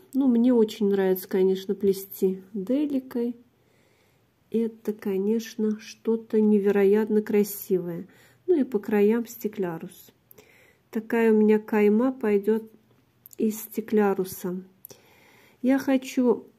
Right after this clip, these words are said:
плести несколько таких палочек и собрать колье или чокер небольшой.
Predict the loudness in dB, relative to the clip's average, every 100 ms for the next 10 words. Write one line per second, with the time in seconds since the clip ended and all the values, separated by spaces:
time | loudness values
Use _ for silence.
0 | -8 0 2 0 -2 0 2 2 0 -2
1 | -2 0 0 2 -2 -2 -2 0 2 0
2 | -2 -4 -2 -4 -2 -2 0 -2 -2 -4
3 | -20 _ _ _ _ _ _ _ _ _
4 | _ _ _ _ -2 0 2 2 0 -4
5 | -10 _ _ _ _ -4 -2 -2 -4 0
6 | 0 0 -6 -12 -14 _ _ _ _ _
7 | -20 _ -20 _ _ _ _ _ _ _
8 | _ -6 -2 0 -2 -2 -4 -2 -2